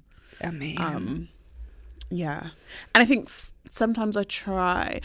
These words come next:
Speaker 2: well, actually, I don't give it much thought until this moment, which also kind of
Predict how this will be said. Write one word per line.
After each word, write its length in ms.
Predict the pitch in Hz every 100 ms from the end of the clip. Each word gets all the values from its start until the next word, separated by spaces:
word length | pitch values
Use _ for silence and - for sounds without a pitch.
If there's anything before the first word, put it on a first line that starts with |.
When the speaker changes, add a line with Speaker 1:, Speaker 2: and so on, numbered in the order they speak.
| -
Speaker 2:
well, 160 | 277 -
actually, 380 | 247 - 180 175 - - _ 196
I 80 | 196
don't 320 | 208 208 -
give 120 | 190
it 120 | 180
much 400 | 170 170 160 - -
thought 680 | - - 67 - - - - _
until 400 | 190 165 185 180
this 200 | 190 -
moment, 380 | 180 165 190 - - -
which 140 | 220
also 220 | 214 220 208
kind 300 | - 202 190
of 280 | 180 175